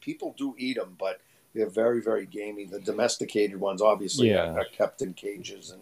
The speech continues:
Speaker 1: you know, they don't, they don't build up. The thing is that turkeys can build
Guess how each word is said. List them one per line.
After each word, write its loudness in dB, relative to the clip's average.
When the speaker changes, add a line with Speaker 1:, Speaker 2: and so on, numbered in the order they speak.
Speaker 1:
you -20
know, -10
they -14
don't, -10
they -6
don't -8
build 2
up. -6
The 2
thing 8
is 0
that -2
turkeys 2
can -8
build 4